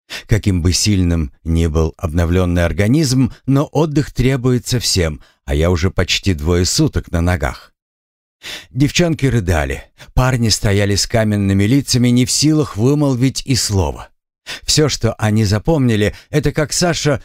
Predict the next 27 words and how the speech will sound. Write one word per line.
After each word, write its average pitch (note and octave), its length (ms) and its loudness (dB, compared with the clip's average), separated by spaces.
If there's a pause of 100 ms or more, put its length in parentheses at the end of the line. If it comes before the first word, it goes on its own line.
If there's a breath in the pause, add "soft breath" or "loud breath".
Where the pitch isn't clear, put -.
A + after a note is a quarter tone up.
вышел C#3 580 0
из C3+ 240 -2
своей B2+ 380 0
комнаты D3 480 0
с - 100 -4
пистолетом A#2 640 0
в G#2+ 40 0
руках, G#2 460 -2 (440 loud breath)
а A2 100 2
потом E3 500 0
наступила A2+ 640 0
темнота. D#2+ 600 -2 (760 loud breath)
В - 140 -16
курсе C#3 320 0
произошедшего A2 880 0
была G2+ 300 0
только G#3+ 420 0
Наташа, B2+ 560 -2 (220 loud breath)
которая A#2 360 2
с - 120 -6
момента A#2+ 420 0
пробуждения A2+ 760 0
повисла B2 520 0
у B2 140 0
меня A#2 280 4
на A2 140 0
шее D#3 400 0